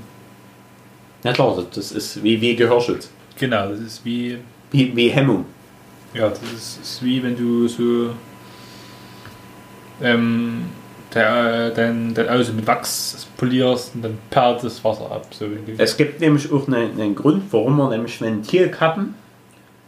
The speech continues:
Speaker 1: ni-, nicht nur wegen Schmutz oder so, macht man zum Beispiel beim Motorrad ganz wichtig, gehören Ventilkappen mit Gummidichtung drauf. Wegen besserer Abhörung natürlich.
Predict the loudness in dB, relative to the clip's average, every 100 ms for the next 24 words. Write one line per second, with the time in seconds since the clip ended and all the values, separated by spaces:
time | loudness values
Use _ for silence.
0 | _ -4 -2 0 2 4 4 2 -2 0
1 | 2 2 0 2 2 2 0 -2 -8 -20
2 | _ -8 -4 -4 -2 2 2 2 0 -2
3 | -2 -2 -2 0 2 4 4 4 0 -2
4 | 0 -2 -2 -2 -6 -6 -14 -20 -20 -20
5 | -20 -20 _ _ -2 4 4 4 2 0
6 | 2 0 2 0 0 -4 -6 -10 _ -2
7 | 0 2 0 0 2 0 2 0 2 0
8 | 0 -8 _ _ _ -20 -20 _ -6 -2
9 | 0 0 2 0 2 2 2 0 -4 -4
10 | -4 -6